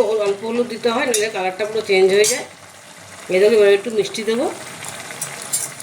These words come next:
এটা খুব একদম শুকনো শুকনো করবো না, একটুখানি মাখা মাখা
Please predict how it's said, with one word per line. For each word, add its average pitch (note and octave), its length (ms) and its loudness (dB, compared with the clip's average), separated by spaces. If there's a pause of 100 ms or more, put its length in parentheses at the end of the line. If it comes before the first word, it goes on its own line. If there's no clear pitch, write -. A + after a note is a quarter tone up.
(2250)
এটা G#3 120 -6 (100)
খুব C4 120 -4 (140)
একদম C4+ 260 -2
শুকনো B3+ 280 -8
শুকনো C4+ 320 -4
করবো B4+ 260 2
না, G4 60 -4 (160)
একটুখানি D#4+ 480 0
মাখা G#3 220 0
মাখা A#3 160 -2